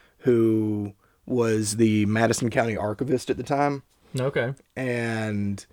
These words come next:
Speaker 1: so we basically just went, read a few biographies, and kinda, like, did some work on the guy. And so I was like, "It's done."
Speaker 2: Well,
Speaker 1: The
Speaker 2: t-, tell me about, like, writing that, 'cause that seems,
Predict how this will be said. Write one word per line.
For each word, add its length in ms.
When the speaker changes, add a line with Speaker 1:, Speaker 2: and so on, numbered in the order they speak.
Speaker 1:
so 160
we 140
basically 440
just 200
went, 320
read 220
a 40
few 160
biographies, 880
and 120
kinda, 180
like, 180
did 140
some 160
work 200
on 120
the 60
guy. 220
And 140
so 160
I 120
was 140
like, 220
"It's 140
done." 540
Speaker 2:
Well, 140
Speaker 1:
The 120
Speaker 2:
t-, 40
tell 200
me 140
about, 260
like, 240
writing 400
that, 260
'cause 200
that 180
seems, 540